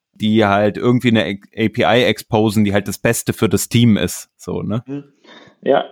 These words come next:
Speaker 2: was ich halt oft mitgekriegt habe, ist, dass meistens die Frontend-Entwickler oft ins A P I-Design nicht mit einbezogen werden und das dann mehr zu einem Friss oder Stirb wird.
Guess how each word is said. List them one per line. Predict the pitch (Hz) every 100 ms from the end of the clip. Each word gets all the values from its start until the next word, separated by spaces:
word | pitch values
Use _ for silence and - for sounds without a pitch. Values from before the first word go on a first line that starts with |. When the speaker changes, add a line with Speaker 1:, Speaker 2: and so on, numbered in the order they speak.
| -
Speaker 2:
was | 85 80 - 151
ich | 185
halt | 190 147 -
oft | 143 -
mitgekriegt | 151 156 147 139 147 -
habe, | 135 131
ist, | 135 -
dass | 113
meistens | 117 110 - 123
die | -
Frontend-Entwickler | - 110 110 117 117 - 107 113 110 - 110 -
oft | 107 - -
ins | - 113 107
A | -
P | 107 - 98
I-Design | 104 - 101 104
nicht | 104 -
mit | 107
einbezogen | 95 98 104 104 101 101
werden | 95 98 123 - - - -
und | 104
das | 110 104
dann | 110
mehr | 104 104
zu | 107
einem | 104 104
Friss | - 104 113 117
oder | 117 110
Stirb | - - 120 123
wird. | 104 101 -